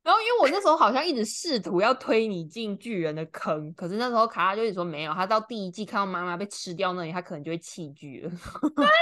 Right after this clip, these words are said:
Speaker 2: 对，我，就是，呃，嗯，诶，我想一下。诶，没错，我第一次打开的时候，就是当年第一季最红刚出来的时候，我也有看，但我一看到妈妈被吃，可，而且很前面了，好像第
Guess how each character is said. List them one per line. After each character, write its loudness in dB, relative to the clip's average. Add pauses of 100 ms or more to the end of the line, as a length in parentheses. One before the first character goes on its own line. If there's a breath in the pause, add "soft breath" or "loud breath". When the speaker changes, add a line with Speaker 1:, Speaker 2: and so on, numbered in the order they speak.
(1700)
Speaker 2:
对， 6
我， 4 (460)
就 2
是， 2
呃， 6 (440)
嗯， -12
诶， -2
我 0
想 -6
一 -8
下。 -8 (640)
诶， 6
没 10
错， 4 (300)
我 6
第 6
一 8
次 0
打 -2
开 0
的 0
时 -8
候， 2
就 0
是 -6
当 4
年 0
第 0
一 6
季 0
最 2
红 -8
刚 -4
出 -4
来 2
的 -2
时 -6
候， 2
我 2
也 6
有 -2
看， -8 (320 soft breath)
但 2
我 4
一 -8
看 -2
到 0
妈 -6
妈 -2
被 -2
吃， -8
可， 0
而 -2
且 0
很 0
前 -6
面 -2
了， -4
好 -4
像 -2
第 -4